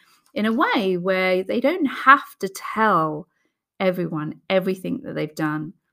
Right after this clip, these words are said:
so they can really release that shame without actually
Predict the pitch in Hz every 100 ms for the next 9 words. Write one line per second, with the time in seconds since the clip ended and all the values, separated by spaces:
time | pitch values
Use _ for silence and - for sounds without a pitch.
0 | _ _ - 185 175 175 175 170 185 196
1 | 202 185 185 226 311 - - - 185 165
2 | 165 165 175 180 - 165 - - 160 160
3 | 170